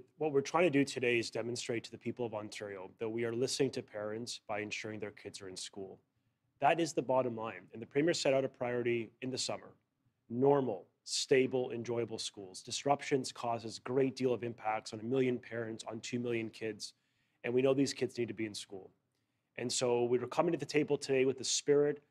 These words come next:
of getting a deal, a voluntary agreement, a deal we always wanted to achieve on a voluntary basis that protects the in-person learning experience, uh, but also, as the Premier noted,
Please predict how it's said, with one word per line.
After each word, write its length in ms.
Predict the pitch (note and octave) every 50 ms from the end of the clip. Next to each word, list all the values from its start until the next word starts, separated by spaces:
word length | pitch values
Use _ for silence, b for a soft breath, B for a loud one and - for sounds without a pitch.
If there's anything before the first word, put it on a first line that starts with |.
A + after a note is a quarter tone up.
| _ _ -
of 160 | A2 A2 G#2+
getting 340 | G2+ C3+ C3+ C3+ C#3 C#3 C#3+ -
a 60 | B2
deal, 420 | A#2 A2 B2 B2 B2 B2 G2 F2+ - -
a 80 | A2+ A2 G2+ F#2+ -
voluntary 520 | C3+ C3 C#3 D3+ D#3+ D3 - D#3+ D#3+ D#3+
agreement, 480 | D#3 C3 C3+ C#3 C#3 C3+ C3+ C3+ C3+ C3+ - _ _ _ _ -
a 80 | A#2+
deal 360 | A#2 G#2+ - C3+ C#3+ C#3+ C#3 C3
we 160 | C#3+ D3 - -
always 400 | C3+ C#3+ D3 D3+ D#3+ D#3+ C3 A#2+
wanted 360 | B2 C3+ C3+ C#3+ C#3 C#3+ C#3 C#3
to 140 | - C3
achieve 420 | B2+ A#2+ - - C#3 C3+ C3+ B2+ -
on 140 | - B2 A#2
a 40 | A2
voluntary 540 | F#2+ B2+ B2+ B2+ B2+ B2 - - B2+ A#2 A2+
basis 520 | - A#2+ A#2+ A#2+ A#2 - - A2+ - - _ _ _ _ _ -
that 160 | C3+ - -
protects 560 | - A#2 - - - - E3 E3 - - -
the 160 | - C#3 B2+ B2+
in-person 540 | C3 C3 - - C3+ B2+ - - B2+ A#2
learning 240 | A2+ A#2+ A#2+ C3 C#3
experience, 640 | C#3+ C#3+ - - - D3+ D3+ D3+ D#3+ F3+ G3 - - - _ _ _ _ _ _ _ _ _ -
uh, 120 | A#2+ A#2+ A#2+
but 180 | - C#3+ C#3+ C#3+
also, 520 | C#3+ D3+ C#3 - - C#3 C3 B2+ B2+ - -
as 140 | C#3 B2 -
the 60 | C3
Premier 280 | - - C#3 C3+ C3 B2+
noted, 320 | A#2+ B2 A#2+ A#2 A#2+ A#2